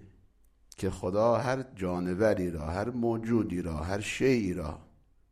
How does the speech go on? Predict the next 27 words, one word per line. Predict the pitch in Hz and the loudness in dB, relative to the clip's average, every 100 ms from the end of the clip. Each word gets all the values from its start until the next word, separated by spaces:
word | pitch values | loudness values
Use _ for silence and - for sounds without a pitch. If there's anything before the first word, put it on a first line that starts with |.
| - | -4
جاندارش | 95 92 92 110 120 120 117 107 | 0 2 4 6 6 4 2 0
را | 107 101 | 0 0
و | 87 | -4
بی | 85 | -6
جانش | 85 98 95 82 78 - | -4 0 0 -2 -8 -12
را، | - | -12
هر | - 110 | -6 -4
شیئی | 131 - 110 82 82 | -4 -4 -4 -4 -8
را | 76 - _ _ _ _ _ _ _ _ _ _ _ _ _ _ - | -14 -18 _ _ _ _ _ _ _ _ _ _ _ _ _ _ -8
که | 95 | -6
خدا | 95 90 87 | -4 -2 0
آفرید، | 71 87 87 90 87 95 120 - - - - _ _ _ - | 0 -2 0 -2 0 0 -2 -6 -18 -20 -20 _ _ _ -6
که | 101 | 0
همون | 101 131 120 107 | 2 2 2 0
بی | 92 92 | 0 -2
جانش | 87 110 131 120 117 | 2 2 2 0 0
هم | 123 117 | -4 -2
در | 101 87 | -2 0
حکمت | 90 90 95 107 | -2 -2 -4 -4
ثابت | - 92 92 120 120 | 0 0 2 0 0
می‌کنند | 117 113 113 110 110 | -4 0 0 0 -2
که | 107 92 | -2 0
جان | 95 123 135 | 4 6 6
داره، | 101 85 85 76 | 0 -4 -6 -6
اگرچه | 87 90 90 101 | -4 -6 -6 -8
خیلی | - 131 117 92 | -2 -2 -2 -4
ضعیفه. | 85 80 80 - 85 | -8 -8 -10 -12 -16